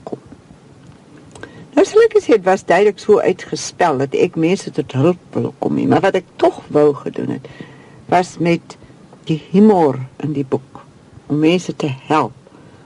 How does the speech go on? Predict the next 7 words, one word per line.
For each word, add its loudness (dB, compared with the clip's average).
om -8
te 2
lag 0
vir -2
wat -6
allerweë 2
'n -2